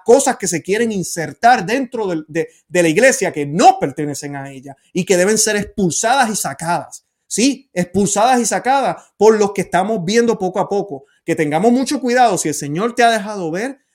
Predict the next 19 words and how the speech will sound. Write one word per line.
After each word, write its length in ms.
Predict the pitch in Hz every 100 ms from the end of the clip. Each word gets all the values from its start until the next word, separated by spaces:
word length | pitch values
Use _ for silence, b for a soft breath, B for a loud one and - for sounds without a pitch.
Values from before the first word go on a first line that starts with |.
| _ -
tenemos 420 | 147 139 160 190
que 100 | 175
actuar 280 | 151 170 165
más, 300 | 139 165 190
se 100 | 196
nos 120 | 143
va 180 | 131 147
a 40 |
exigir. 460 | 151 - 131 113 - _ _ _ _
Nos 160 | 143 143
ha 60 |
tocado 340 | 147 185 175 196
una 120 | 180
situación 480 | 165 151 139 147 143
bien 260 | 175 277
difícil 400 | 233 - 156 135
si 120 | -
estamos 340 | 135 131 131 127
viendo. 320 | 123 117